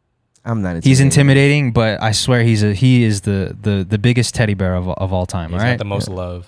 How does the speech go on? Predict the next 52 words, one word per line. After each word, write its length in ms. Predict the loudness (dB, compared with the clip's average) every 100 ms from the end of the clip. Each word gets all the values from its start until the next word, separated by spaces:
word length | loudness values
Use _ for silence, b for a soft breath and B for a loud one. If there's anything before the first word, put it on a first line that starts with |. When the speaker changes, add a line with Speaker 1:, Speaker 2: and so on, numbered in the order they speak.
| -2
Speaker 2:
And 140 | 2
he 60 | 2
has 100 | 2
the 80 | 2
best 240 | 2 2
voice, 440 | 2 0 -2 -6 -6
which 240 | -6 -8 -4
a 80 | 0
lot 180 | 0
of 80 | 0
people 200 | 0 0
have 260 | -2 -4 -12 -2
been 200 | 0 2
very 220 | 2 2
outspoken 400 | 0 0 0 0
about 240 | -2 -2
Mers 240 | -2 -2 0
having 120 | 0
the 40 | 0
Speaker 1:
Appreciate 40 | -2
Speaker 2:
best 120 | 0
Speaker 1:
that. 60 | -2
Speaker 2:
voice. 40 | -2
Speaker 3:
You 40 |
don't 100 | -2
like 120 | -2
my 80 | -4
voice? 280 | -6 -10 -16 _ _ _ _ _ -2
Speaker 2:
I'm 40 |
not 80 | 0
saying 140 | 2
I 60 | 2
don't 160 | 0 0
like 200 | -2 0
it. 80 |
I'm 80 | -2
just 140 | -2 -4
saying 400 | -4 -4 -6 -12 _
the 240 | -6 -4 -2
audience's 540 | 0 0 0 -2 -4
opinion 640 | -4 0 0 0 -2 -4 -10 _
of 140 | -8 -4
Mers' 640 | 0 0 0 -2 -4 -4
voice 560 | -2 -2 -2 -2 -4 -4
is, 460 | -4 -6 -10 -12 -16 _ _ _
Speaker 3:
Y'all 120 | -4
Speaker 2:
it's 80 | 2
Speaker 3:
don't 40 | 2
Speaker 2:
in 40 |
the 60 | 4
Speaker 3:
like 80 |
my 100 | 2